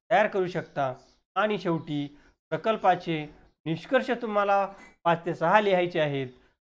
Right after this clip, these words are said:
औद्योगिक प्रदूषण ही संकल्पना समजून घेतली, प्रदूषके म्हणजे काय याबाबत सविस्तर माहिती संकलित केली, औद्योगिक प्रदूषणाचे प्रकार याचे संकलन केले, कारणीभूत ठरणाऱ्या गोष्टींचा अभ्यास केला,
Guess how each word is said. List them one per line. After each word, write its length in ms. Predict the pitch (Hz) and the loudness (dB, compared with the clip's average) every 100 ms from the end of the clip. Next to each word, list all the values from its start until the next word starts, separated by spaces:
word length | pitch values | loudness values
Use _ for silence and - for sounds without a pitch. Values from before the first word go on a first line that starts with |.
| _ | _
औद्योगिक 380 | 143 143 185 233 | -4 0 0 0
प्रदूषण 580 | 233 175 170 165 170 160 | -2 -2 0 0 -2 -2
ही 100 | 156 | -4
संकल्पना 540 | 151 139 147 139 143 | -4 -4 -4 -2 -2
समजून 360 | 135 139 156 190 | -4 -4 -2 0
घेतली, 420 | 180 180 170 165 165 - _ _ | -2 -2 -4 -4 -6 -16 _ _
प्रदूषके 440 | 151 151 190 220 214 | -8 -4 -6 -4 -4
म्हणजे 300 | 180 175 180 | -2 -2 0
काय 200 | 180 165 | 0 2
याबाबत 380 | 160 151 147 156 | 2 0 -2 -4
सविस्तर 460 | - 139 131 135 | -6 -8 -8 -8
माहिती 300 | 127 139 190 | -6 -6 -6
संकलित 380 | 185 180 185 175 180 | -6 -4 -4 -4 -4
केली, 300 | 165 156 151 - _ _ _ - | -6 -6 -10 -16 _ _ _ -4
औद्योगिक 520 | 147 147 190 240 - | -4 0 0 -2 -6
प्रदूषणाचे 560 | 190 175 170 170 160 143 | -4 -4 -4 -2 -4 -4
प्रकार 360 | 156 139 147 | -6 -4 -2
याचे 260 | 139 131 123 | -4 -6 -10
संकलन 460 | 131 123 190 196 | -10 -4 -2 -2
केले, 320 | 180 170 160 156 - _ _ _ _ _ 156 | -2 -4 -4 -6 -12 _ _ _ _ _ 2
कारणीभूत 340 | 160 190 214 | 2 2 -2
ठरणाऱ्या 440 | 196 180 170 170 | -2 0 2 2
गोष्टींचा 460 | 165 147 143 139 135 | 0 -4 -6 -6 -4
अभ्यास 360 | 131 131 185 185 | -4 0 0 2
केला, 320 | 165 151 | 0 2